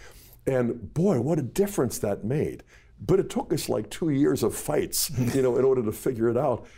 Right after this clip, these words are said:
And it took us, you know, some gradual baby steps to find the right games. But over the time, you know, we've just made so many adjustments. Bottom line is nothing frustrates me more than family.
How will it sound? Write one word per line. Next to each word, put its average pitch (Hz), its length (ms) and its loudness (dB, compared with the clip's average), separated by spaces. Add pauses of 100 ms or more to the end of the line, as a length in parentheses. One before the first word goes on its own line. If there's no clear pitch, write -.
(160)
And 131 160 2
it 131 100 2
took 160 220 -4
us, 123 200 -2
you 139 100 0
know, 107 160 4
some 101 200 -2
gradual 101 460 2
baby 107 360 0
steps - 340 -4
to - 100 -6
find 92 300 -4
the 80 80 -2
right 87 240 -2
games. 92 380 -2
But 87 140 0
over 98 180 2
the 87 120 -2
time, 123 420 -4 (380)
you 110 100 2
know, 101 220 0 (200)
we've 127 200 -2
just 117 180 -2
made 110 220 0
so - 180 -2
many 143 220 0
adjustments. 92 760 -4 (460)
Bottom 170 380 -2
line 107 300 2
is 90 220 -2
nothing 139 420 2
frustrates 98 640 -4
me 85 120 0
more 82 240 0
than 80 120 -2
family. 71 600 -4